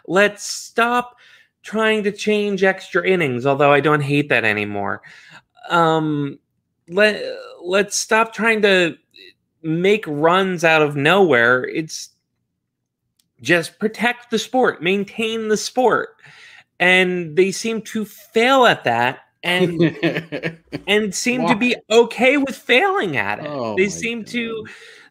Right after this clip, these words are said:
Speaker 1: they seem to go, "Well, it is what it is, and, and we'll see what happens. And, you know, we'll find out next year after," you know, I, I'm surprised they're not gonna make Major League Baseball try not cheat. Uh, sorry, Minor League Baseball has to try not cheating next year.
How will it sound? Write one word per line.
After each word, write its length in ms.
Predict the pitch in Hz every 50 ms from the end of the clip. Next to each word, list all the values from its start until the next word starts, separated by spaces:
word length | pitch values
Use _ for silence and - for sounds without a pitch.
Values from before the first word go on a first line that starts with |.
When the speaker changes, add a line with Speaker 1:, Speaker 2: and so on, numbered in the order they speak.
| _
Speaker 1:
they 180 | - 208 233 240
seem 500 | 208 - - - 247 233 233 226 226 196
to 340 | - - 233 233 226 220 190
go, 600 | 185 226 226 226 220 214 214 214 208 196 190 - - -
"Well, 340 | - 160 202 233 262 247 240
it 80 | 233 220
is 160 | 220 220 196
what 160 | 208 220 214
it 80 | 196 190
is, 260 | 196 202 202 196 185
and, 240 | 196 190 190 185 175
and 200 | - 185 185 190
we'll 100 | 190 196
see 160 | 196 - - 220
what 120 | 214 208
happens. 600 | 196 208 240 285 294 285 - 185 151 139 135 143
And, 280 | 165 165 160 165 165 - - - - - - _ _
you 120 | - 190 190
know, 60 | 190
we'll 160 | 180 202 208
find 320 | 202 - 208 202 208 208
out 200 | 220 214 214 202
next 400 | 196 208 240 247 - - - -
year 220 | 175 143 123 113 113
after," 680 | 123 139 143 143 - 175 165 165 165 170 165 160 156 - _ _ _ _ _ _ _ _
you 120 | _ 170 170
know, 200 | 165 165 165 160
I, 220 | - 175 175 - - -
I'm 160 | 170 185 190
surprised 500 | - - 185 - - 196 190 190 190 180
they're 100 | 190 185
not 200 | 185 185 185 -
gonna 260 | 196 190 185 180 175
make 240 | 175 180 170 175 -
Major 340 | 165 170 175 175 185 185 180
League 220 | 175 165 165 147
Baseball 460 | 147 160 170 190 - - 175 151 139
try 320 | 135 - - 160 151 156 156
not 260 | 156 156 160 156 -
cheat. 380 | - - 190 202 202 190 - _
Uh, 200 | - 151 151 143
sorry, 240 | 143 - 165 143 131
Minor 340 | 139 143 147 165 180 185 175
League 260 | 160 156 147 143 131
Baseball 360 | - 143 151 147 - 156 147
has 160 | 143 147 143 -
to 60 | 143
try 260 | - - 156 147 151
not 220 | 147 147 147 151 151
cheating 400 | - - 175 175 175 170 147 110
next 280 | 101 98 - - -
year. 280 | - - 50 50 -